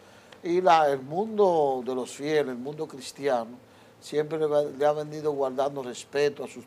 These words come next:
tumbas hasta nuestros días. Por eso Pablo y, Pablo y Pedro son grandes columnas. Pedro es la institucionalidad. San Pablo es la misión,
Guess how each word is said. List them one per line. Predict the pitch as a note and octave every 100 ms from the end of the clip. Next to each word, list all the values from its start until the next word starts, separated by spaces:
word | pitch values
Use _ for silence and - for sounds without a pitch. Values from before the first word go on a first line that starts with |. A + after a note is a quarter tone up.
| -
tumbas | D#3 D3 C3 A#2 - - - - -
hasta | C#3+ D3 C#3+ B2+
nuestros | A2+ G2+ C#3 - B2+ A2+ -
días. | A#2+ A2+ G#2 - - - - - -
Por | B2
eso | C3 C#3
Pablo | G#2+ C3+ C#3 C#3
y, |
Pablo | B2+ - C3+ C#3 C3+ C#3
y |
Pedro | B2+ D#3+ E3+ E3 E3+ - - -
son | - C#3+ C#3+ B2+
grandes | C#3 D#3 D3+ C#3+
columnas. | - C3 C#3 C#3 B2+ A#2
Pedro | F3+ G3 E3 C3+ C#3 - - - -
es | C#3+ D3 D3 - C3
la | C3+ - -
institucionalidad. | F3+ D#3 - - D3+ C3 - C3 - B2 A2+ A2+ A2 A#2 A#2 - - - -
San | - E3+ E3+ D#3
Pablo | E3+ E3 C#3+ C#3+
es | C3+
la | B2+
misión, | B2+ A2 - B2+ C3 C3